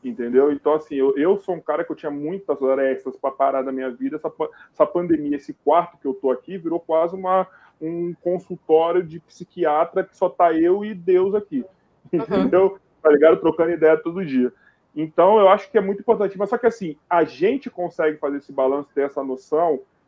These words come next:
Speaker 1: que, porra, mano, essa parada pode dar merda. Então, a gente consegue, sem pegar essa porra, fazer essa reflexão. Entendeu? Só que a galera que tá lá, só quando vê alguém morrendo da família,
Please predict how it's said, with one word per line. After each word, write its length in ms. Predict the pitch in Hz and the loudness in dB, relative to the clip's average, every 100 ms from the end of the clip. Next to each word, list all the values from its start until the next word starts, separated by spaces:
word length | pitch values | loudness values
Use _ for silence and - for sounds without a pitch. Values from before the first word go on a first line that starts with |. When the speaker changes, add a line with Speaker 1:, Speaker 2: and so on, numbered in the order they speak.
| _ _ | _ _
Speaker 1:
que, 280 | 151 151 151 | -4 -2 -2
porra, 340 | - 156 139 | 0 2 2
mano, 180 | 131 123 | -2 -4
essa 100 | 139 | -6
parada 340 | - 135 139 | 0 2 2
pode 300 | 143 135 156 | 0 0 0
dar 180 | 151 131 | 2 0
merda. 500 | 131 147 185 143 113 - _ _ | 0 -2 -4 -4 -8 -10 _ _
Então, 200 | - 180 | -6 0
a 20 | 196 | 0
gente 180 | 202 | -2
consegue, 560 | - 247 254 254 214 180 | -6 -6 -4 0 0 0
sem 240 | - 180 | -6 -10
pegar 340 | 180 196 196 143 | -6 -4 0 -2
essa 180 | 147 135 | -2 -8
porra, 420 | - 185 208 151 | -2 2 2 2
fazer 220 | 160 165 | -2 -4
essa 160 | 175 180 | -4 -6
reflexão. 680 | 180 190 - - 202 156 - _ _ _ _ _ | -6 -10 -8 -2 -2 -2 -8 _ _ _ _ _
Entendeu? 400 | 139 135 135 160 196 | -10 -4 0 2 2
Só 120 | 196 | 0
que 80 | 196 | 0
a 60 | |
galera 240 | 254 233 208 | 0 2 0
que 80 | - | 2
tá 140 | 151 | 2
lá, 320 | 143 165 214 | 4 4 2
só 180 | 202 220 | 2 -2
quando 320 | 240 285 254 - | -2 -4 -6 -8
vê 240 | 147 160 | -2 4
alguém 340 | 185 156 151 165 | 4 4 0 0
morrendo 380 | 160 139 135 135 | 0 0 -2 -2
da 80 | |
família, 680 | 135 185 175 156 151 143 135 | -2 -4 -4 -6 -4 -2 -2